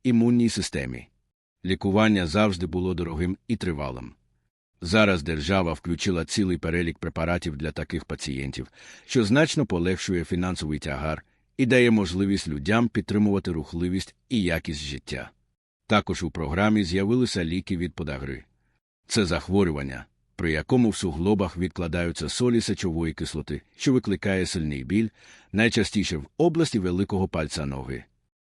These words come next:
Ліки, які знижують рівень сечової кислоти, тепер доступні безкоштовно. Це дозволяє контролювати хворобу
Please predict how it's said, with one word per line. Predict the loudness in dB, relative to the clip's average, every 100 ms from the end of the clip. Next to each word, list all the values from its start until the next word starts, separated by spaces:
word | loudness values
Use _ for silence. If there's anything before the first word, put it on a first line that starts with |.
| _
Ліки, | 0 2 2 0 -8 -10 _ -6
які | -4 2 2
знижують | 4 4 4 0 -2 0
рівень | 0 0
сечової | -4 -4 -4 -2 -2 -4
кислоти, | -6 -8 -6 -8 -8 _ -4
тепер | 0 2 2
доступні | 2 2 0 2 2
безкоштовно. | 2 -2 -4 -6 -6 -8 -10 -12 _ _ _ _ _
Це | -2 0
дозволяє | 0 0 2 2 2 2
контролювати | -2 -2 -2 -2 -2 -2 -4
хворобу | -2 2 2 2